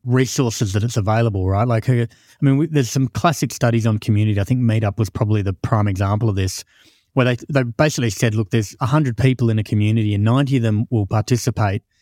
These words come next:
insofar as that they will turn up, but they won't actively contribute." And you'll have nine who actively contribute, and you'll have one who wants to set up their own thing, and you kinda build community models out of that. My guess is that anyone who's trying to do impact-led stuff in their local community is,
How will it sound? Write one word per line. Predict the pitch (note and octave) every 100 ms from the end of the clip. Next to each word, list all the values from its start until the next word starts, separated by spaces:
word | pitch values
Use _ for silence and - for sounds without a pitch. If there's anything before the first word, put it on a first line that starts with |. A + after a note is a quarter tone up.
| _ _
insofar | C3 A2 A2+ A2 - G#2+
as | G#2
that | G#2+
they | A2+ G#2
will | G2+ G2+ - _ -
turn | A#2 A#2
up, | C#3 D#3 - _ _ _
but | A#2
they | A2
won't | G#2+ G#2+ G#2+
actively | C3 A2 B2+ G2+
contribute." | G2 A2 - B2 A2
And | G#2+
you'll | G#2+
have | A2
nine | A2 A#2+ B2
who | A#2
actively | A2 - G#2 G2+
contribute, | G#2 - A#2 G2+
and |
you'll | G2+
have | F#2+ G2
one | G2+ G#2+ G2
who | G2
wants | G2+ G#2+ -
to | G2+ F#2+ _
set | - -
up | G2+ -
their | G#2
own | G2+ F#2+
thing, | F#2+ A#2 E3+
and | B2+
you | G2+
kinda | B2 G#2+ G2+ _ _ _
build | C3 A2+
community | G#2 A2 G#2+ G2+
models | G2 G2 F#2+ F2+
out | G2+ A2+
of |
that. | D#3+ G3 _ _ _ -
My | C#3
guess | C3 B2 B2+
is | A2
that | B2
anyone | D3 D3+ B2
who's | A2+ G#2+ - -
trying | D3 B2
to |
do | A2+
impact-led | A2+ A#2+ A#2 - G#2 G2
stuff | - G#2+
in | G#2+
their | G2+
local | G#2 G#2 G2+
community | - G#2 G#2+ G2 G#2+
is, | B2 G#2